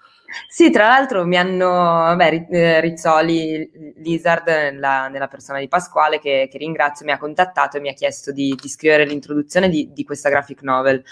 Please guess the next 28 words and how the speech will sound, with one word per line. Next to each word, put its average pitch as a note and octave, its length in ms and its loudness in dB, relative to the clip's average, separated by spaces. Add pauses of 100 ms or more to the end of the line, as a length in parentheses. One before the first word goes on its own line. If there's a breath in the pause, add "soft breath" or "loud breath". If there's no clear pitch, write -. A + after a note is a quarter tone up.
(200 loud breath)
Eh, C#3+ 280 2
io F3 140 4
non E3+ 120 6
sono D#3+ 160 -2
assolutamente D#3 560 0
esperta C#3 720 -2
di C#3 260 -6
graphic C3+ 360 -10
novels, D3 560 -4 (420 loud breath)
e B2+ 720 0
questo B2 360 -14
è, A#2+ 500 -12
lo C3+ 160 -4
dico, E3 320 4
lo F3 80 0
dico E3+ 200 2
immediatamente, E3+ 920 4
così D#3 240 0
poi D#3+ 200 2
tutte D#3+ 220 -4
le D#3 120 6
reference E3 520 2
le C#3 100 0
farai C#3 260 -2
tu, C#3+ 100 -8
Raffaele, C#3+ 600 0
al C3 520 0
mondo C#3 640 -2